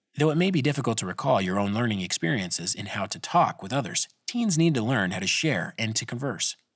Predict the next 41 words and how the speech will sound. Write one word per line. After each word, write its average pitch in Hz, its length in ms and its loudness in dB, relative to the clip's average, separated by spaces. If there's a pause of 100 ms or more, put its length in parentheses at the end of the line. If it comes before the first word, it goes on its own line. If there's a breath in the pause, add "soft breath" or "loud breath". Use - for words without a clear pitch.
(140)
Though 170 160 4
it 165 40 2
may 196 140 2
be 190 100 6
difficult 135 420 2
to 104 60 -2
recall 117 300 0
your 95 180 0
own 170 220 4
learning 95 300 2
experiences 87 680 -2
in - 120 -10
how - 160 -8
to 92 140 -10
talk 95 280 -4
with 92 120 -10
others, 98 340 -4 (140)
teens 208 280 2
need 113 200 4
to 110 80 0
learn 131 300 0
how 98 80 -4
to - 60 -2
share - 460 0
and 113 160 -10
converse. 127 540 0 (240)
They 170 100 0
need 196 160 2
to 185 80 4
learn 151 240 6
what's 113 160 2
appropriate, 139 460 -4 (100)
what's 117 260 0
not, 156 300 0 (160)
what's 160 180 2
too 175 160 4
much, 175 460 2
and 101 100 -4
what's 101 160 2
too 110 140 -2
little. 107 320 0